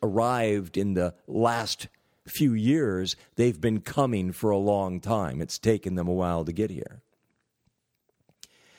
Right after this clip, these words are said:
We wouldn't have people that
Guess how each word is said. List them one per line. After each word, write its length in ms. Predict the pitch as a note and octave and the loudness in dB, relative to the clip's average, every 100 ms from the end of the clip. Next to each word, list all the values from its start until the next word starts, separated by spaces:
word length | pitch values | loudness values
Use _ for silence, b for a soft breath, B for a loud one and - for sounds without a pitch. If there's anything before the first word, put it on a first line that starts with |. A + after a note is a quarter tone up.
| b b b - | b b b 2
We 140 | D3 | 4
wouldn't 340 | E3+ G#3+ F#3+ | 4 0 0
have 380 | C3+ D#3 C3+ - | 0 0 0 -2
people 560 | - F3+ D#3 A#2+ A2 - _ _ _ A2 | 0 0 0 0 0 -8 _ _ _ 0
that 420 | B2+ B2 A#2 | 2 2 -2